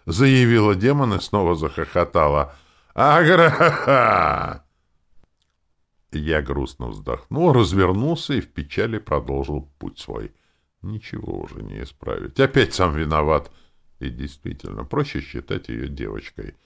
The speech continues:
Настю же считаю, хотя не совсем, конечно.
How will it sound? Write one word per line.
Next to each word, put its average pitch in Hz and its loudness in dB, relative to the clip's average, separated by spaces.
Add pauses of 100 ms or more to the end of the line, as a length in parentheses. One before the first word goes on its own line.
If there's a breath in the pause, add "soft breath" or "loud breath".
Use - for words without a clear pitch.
(380)
Настю 101 -10
же 55 -12
считаю, - -8 (440)
хотя - -8
не 58 -12
совсем, - -10
конечно. 52 -14